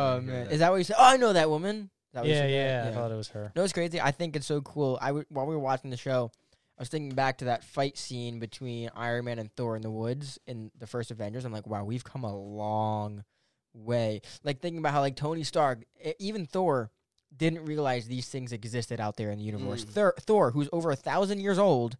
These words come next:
Speaker 2: had no idea.
Speaker 3: Yeah, I kinda like how this started out with, like, Tony Stark just making a suit. Nobody has any superpowers. But, like, during all this time, like, fucking Thanos is out in space and
Speaker 2: Yeah.
Speaker 3: Captain Marvel was
Speaker 2: I
Speaker 3: happening.
Speaker 2: think that shit
Speaker 1: Mm.
Speaker 2: is
Speaker 3: And
Speaker 2: awesome.
Speaker 3: T V A wor-, is, yeah.
Speaker 2: Crazy stuff, man.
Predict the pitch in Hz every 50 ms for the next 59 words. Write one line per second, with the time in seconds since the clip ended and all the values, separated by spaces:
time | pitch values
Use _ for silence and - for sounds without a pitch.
0 | _ _ _ _ _ _ _ _ - - 135 123 127 131 135 131 127 120 117 110
1 | - 147 - _ _ _ _ - 175 165 160 - - 196 202 190 180 170 170 160
2 | - 165 151 143 139 - - - 143 139 139 135 131 131 131 131 123 - - 131
3 | 123 113 98 _ _ _ - - 139 131 120 - - 127 127 123 - - - -
4 | 120 120 - - 117 107 - - - 120 117 120 120 120 120 120 113 120 117 113
5 | 113 113 113 110 104 - - 117 - 117 113 - 123 123 127 131 139 139 135 -
6 | - _ _ _ _ _ - 135 123 120 117 - 127 135 135 131 123 127 127 127
7 | 123 120 - - - 123 120 120 120 120 120 117 110 107 - - 123 113 - -
8 | 113 107 101 - 120 113 110 110 107 - 117 113 107 107 104 - - - 110 110
9 | 110 - 143 151 160 170 170 147 127 107 110 113 113 113 113 113 113 110 110 113
10 | 113 107 101 113 - - - - 185 180 170 170 165 156 - - - 170 151 127
11 | 123 120 113 - 156 139 131 - _ - 123 120 117 110 107 - 151 165 165 165
12 | 151 123 117 113 113 117 117 117 117 120 - - 120 120 120 117 113 110 113 107
13 | 104 104 101 - - 240 226 240 262 254 240 175 151 127 - - - 123 104 101
14 | 110 123 123 127 139 151 160 170 175